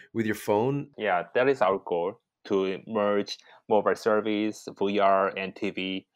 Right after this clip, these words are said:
Speaker 2: all in one by using our network.
Speaker 1: Very, very cool. And you said that the adoption is, is picking up. Are you seeing an acceleration now that, uh, less people are out? How, how has the economy,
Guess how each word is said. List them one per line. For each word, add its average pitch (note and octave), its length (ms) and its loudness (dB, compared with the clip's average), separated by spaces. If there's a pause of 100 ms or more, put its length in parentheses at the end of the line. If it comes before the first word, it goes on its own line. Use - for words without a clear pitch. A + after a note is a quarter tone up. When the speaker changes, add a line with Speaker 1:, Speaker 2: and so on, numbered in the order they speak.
(160)
Speaker 2:
all A#2 240 -2
in G2+ 180 -6
one E2 380 -8
by E2+ 440 2
using G2 280 -4
our F2 160 -2
network. F2+ 440 -6 (1400)
Speaker 1:
Very, C3 280 0
very G#2 240 0 (100)
cool. G#2+ 300 -6 (360)
And A#2 140 -2
you A#2 80 -2
said A#2+ 240 0
that B2 180 -6
the G#2+ 300 -8 (320)
adoption A2+ 500 2
is, G#2 160 -2
is G#2 220 -8
picking A2 320 -4
up. A#2+ 260 -4 (680)
Are A#2 80 0
you A#2 80 -2
seeing C3 320 -2
an A#2 80 2
acceleration A2+ 800 2
now A2 180 0
that, A2 200 0 (120)
uh, G#2+ 380 -8
less A2+ 260 -6
people A2 400 -4
are A2 80 -2
out? A2+ 380 -2 (200)
How, A#2 240 -2
how A2 200 -2
has G#2+ 180 -2
the G2+ 300 -8 (480)
economy, A2+ 640 -4